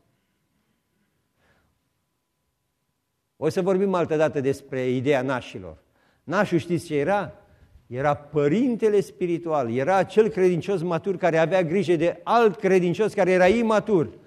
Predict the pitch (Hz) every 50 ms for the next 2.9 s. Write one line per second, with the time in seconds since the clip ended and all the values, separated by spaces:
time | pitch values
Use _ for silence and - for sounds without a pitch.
0 | _ _ _ _ - - 190 214 190 139 - - - - - 147 170 180 185 185
1 | 202 240 240 196 139 170 180 190 190 185 196 196 214 220 214 214 208 202 202 202
2 | 196 202 180 262 269 247 226 208 170 196 185 180 202 240 254 240 - -